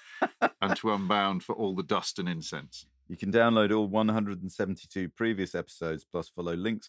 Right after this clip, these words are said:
Speaker 1: clips, and suggestions for further reading by visiting our website, backlisted dot F M,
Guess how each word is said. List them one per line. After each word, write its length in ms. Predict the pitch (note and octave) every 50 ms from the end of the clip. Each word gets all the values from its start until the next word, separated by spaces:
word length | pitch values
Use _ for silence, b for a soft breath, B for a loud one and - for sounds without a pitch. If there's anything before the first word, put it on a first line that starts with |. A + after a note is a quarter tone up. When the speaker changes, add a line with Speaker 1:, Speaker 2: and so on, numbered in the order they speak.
| _
Speaker 1:
clips, 280 | - G2+ - - - -
and 80 | E2+ -
suggestions 600 | - D#2+ - - F2+ F2+ - - - F2 E2+ -
for 100 | - -
further 360 | _ - A#2+ C3 B2 G2+ G2
reading 400 | F2 F2 E2 D2 D#2+ D#2 D2+ C#2+ _ _ _ _ _ _ _ _ _ _ _ _ -
by 120 | F2+ F2+
visiting 420 | - A2 G2+ F2 F2 E2+ F#2 F2
our 120 | E2 D#2+ E2
website, 500 | D#2+ F#2+ F#2 - - - F#2 E2+ D#2+ - _ -
backlisted 440 | F#2+ - - - - - - D#2+ C#2+
dot 160 | - D#2+ - - -
F 180 | E2 D#2 - - -
M, 300 | - A#2 B2+ C3 C3 C3